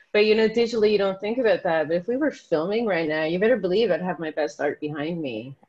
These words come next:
I'd be wearing much nicer clothes. I'd have really nice makeup on. I'd have done my hair. So film, it's something to get ready for, you know, it's, it's kind of epic in comparison to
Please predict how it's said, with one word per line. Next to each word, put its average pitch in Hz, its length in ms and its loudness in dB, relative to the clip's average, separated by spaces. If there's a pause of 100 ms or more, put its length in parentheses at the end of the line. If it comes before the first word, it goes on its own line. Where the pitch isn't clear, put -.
(160)
I'd 170 180 -4
be 165 80 -2
wearing 156 240 -2
much - 200 -8
nicer 147 280 -8
clothes. 151 640 0
I'd 139 100 -4
have 147 180 -4
really 143 220 -2
nice 131 260 -8
makeup 180 400 -2
on. 151 300 -4
I'd 131 100 -4
have - 100 -10
done 131 200 -6
my 110 160 -10
hair. 127 480 -8 (580)
So 165 300 -4
film, 214 480 -2
it's - 240 -6
something 185 340 -10
to 190 80 -8
get 147 180 -6
ready 127 220 -6
for, 107 360 -8
you 123 120 -10
know, 135 140 -8
it's, 139 200 -14
it's - 120 -20
kind 160 180 -12
of 143 140 -14
epic 120 440 -10 (360)
in 120 400 -14 (100)
comparison 117 680 -14 (100)
to 107 260 -12